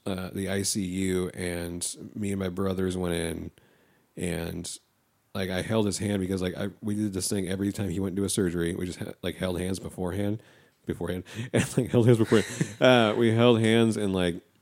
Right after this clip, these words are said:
he would just, like, look at me. Like, he, there's this look that, like, he'd just look up and down at me and just go, "Hmm." And I'm like,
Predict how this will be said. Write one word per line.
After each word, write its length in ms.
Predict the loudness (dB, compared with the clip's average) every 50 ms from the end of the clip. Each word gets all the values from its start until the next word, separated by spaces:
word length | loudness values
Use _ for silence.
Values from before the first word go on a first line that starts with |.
| _ _ _ _ _ _ -6
he 120 | 0 2
would 100 | 4 4
just, 100 | 4 4
like, 120 | 2 2 2
look 280 | 2 2 2 2 2 0
at 120 | -2 -2
me. 180 | -4 -8 -8 -8 -8
Like, 160 | -8 -8 -4
he, 160 | -2 -4 -4
there's 360 | -4 -6 -6 -2 -2 0 0
this 240 | 0 -2 -2 -4 -4
look 320 | -2 0 0 0 0 -2
that, 180 | -4 -10 -8 -8
like, 340 | -8 -8 -8 -8 -10 -14 -20 _ _ _ _ _ _ _ _ _ _ _ _ _ _ _
he'd 140 | 0 2 2
just 160 | 2 2 0
look 180 | 0 0 2 2
up 160 | 2 2 2 2
and 120 | 0 2
down 220 | 2 2 2 2 0
at 100 | 0 0
me 280 | 0 0 0 0 0 -4 -8 -16 _
and 100 | -6 -4 -4
just 120 | -2 -2
go, 260 | 0 0 0 0 -2 -6 _ _ _ _ _ _ _ -4
"Hmm." 140 | -4 -4 -4 -4 -8 _ _ _ _ _ _ _ _ _ _ _ _ _ _ _ _ _ _ _ _ _ _ _ _ _ _ _ _ _ -12
And 100 | -10 -10
I'm 160 | -8 -10 -10
like, 320 | -10 -12 -12 -14 -16 -20